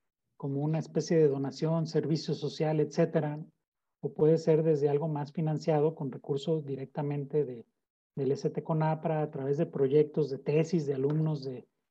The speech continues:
de pregrado, de posgrado, etcétera. Podríamos tratar de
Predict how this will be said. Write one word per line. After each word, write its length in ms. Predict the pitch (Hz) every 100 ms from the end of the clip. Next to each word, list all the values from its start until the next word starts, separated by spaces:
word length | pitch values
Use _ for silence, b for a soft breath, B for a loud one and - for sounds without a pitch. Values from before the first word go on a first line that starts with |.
| _ _
de 100 | 143
pregrado, 640 | - 147 135 147 165 170
de 80 | 151
posgrado, 500 | 147 139 139 151 160
etcétera. 480 | 156 180 175 160 151
Podríamos 580 | - 151 147 156 175 170
tratar 380 | 165 151 156 156
de 280 | 156 165